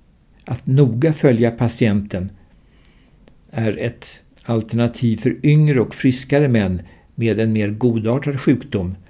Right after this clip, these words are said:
som troligen är stilla i många år och kanske aldrig ställer till någon skada, så att man istället dör långt sera-,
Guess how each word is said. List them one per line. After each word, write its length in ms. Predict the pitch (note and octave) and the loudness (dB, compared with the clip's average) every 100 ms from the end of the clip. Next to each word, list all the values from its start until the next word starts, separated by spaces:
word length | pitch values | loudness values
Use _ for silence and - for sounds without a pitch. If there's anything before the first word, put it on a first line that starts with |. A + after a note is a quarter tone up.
| _ - _ _ _ _ | _ -20 _ _ _ _
som 200 | - A2+ | -6 -4
troligen 480 | - C3 G2+ G#2+ G#2 | 4 4 4 0 -2
är 80 | A#2+ | -4
stilla 460 | - C#3 A2 A#2 | -2 2 2 2
i 40 | D#3 | 2
många 280 | D3+ A#2 | 2 2
år 320 | F#2+ F2 E2 - _ _ | 0 -2 -4 -8 _ _
och 160 | B2 - | -10 -4
kanske 240 | G#2+ B2+ | -4 -2
aldrig 220 | A#2+ G#2+ | -2 -2
ställer 240 | G2+ A2 A2 | -2 -2 -2
till 240 | A#2+ G#2 | -2 0
någon 140 | G#2 | -2
skada, 540 | G2 - A2+ F#2+ A2+ F#2 | -4 -6 -6 -2 -4 -4
så 160 | - | -6
att 80 | G2+ | -4
man 120 | A2+ | -2
istället 520 | A2 - A#2+ A2 - A#2 | -4 0 0 0 -4 -2
dör 220 | A#2 B2 | 0 2
långt 280 | G#2 G2+ G2+ | 0 -2 -2
sera-, 520 | A#2 G2 F#2 A#2+ | 0 0 0 -2